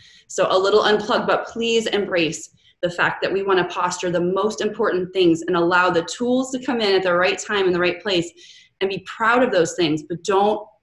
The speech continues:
make the tool the mission, okay? And it keeps ordering simple and duplicable, 'cause again, I've asked this before, but maybe as for new coaches on here, if you follow the ordering system that we train you on your health assessments,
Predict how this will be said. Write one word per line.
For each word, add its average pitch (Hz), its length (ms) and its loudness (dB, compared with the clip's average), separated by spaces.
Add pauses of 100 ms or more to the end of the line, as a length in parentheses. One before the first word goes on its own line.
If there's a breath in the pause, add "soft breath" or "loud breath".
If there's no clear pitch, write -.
make 185 340 -2
the 175 180 -6 (120)
tool 165 520 -2 (380)
the 165 80 -2
mission, 160 500 -4 (680)
okay? 160 360 -6 (600 soft breath)
And 190 120 2
it - 100 -4
keeps 240 240 -2
ordering 220 340 6
simple 220 340 0
and 220 80 2
duplicable, 180 480 -2
'cause 220 120 -6
again, 175 480 2 (200)
I've 165 80 -2
asked 160 220 0
this 202 100 -6
before, 208 380 2
but 175 120 2
maybe 170 280 4
as 175 260 -2
for 202 80 0
new 190 200 2
coaches 190 340 -6
on 170 140 2
here, 165 360 -2 (300 soft breath)
if 185 140 -6
you 220 200 0
follow 240 460 4
the 214 100 4
ordering 202 340 0
system 165 640 -2 (240)
that 165 120 -4
we 175 160 -2
train 202 380 0
you 175 140 6
on 175 160 4
your 180 100 2
health 175 200 -4
assessments, 160 500 -2